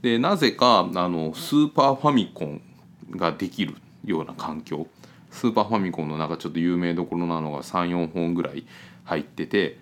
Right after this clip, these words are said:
で、それはなんかこう、リモコンでコントロールして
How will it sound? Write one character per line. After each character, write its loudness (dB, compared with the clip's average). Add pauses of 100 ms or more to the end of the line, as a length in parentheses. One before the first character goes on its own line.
で、 -2
そ 0
れ 0
は 2
な 0
ん -2
か -6
こ 0
う、 -2
リ 0
モ 2
コ -4
ン -2
で 0
コ -2
ン -4
ト -2
ロ 2
ー -4
ル -6
し -14
て -10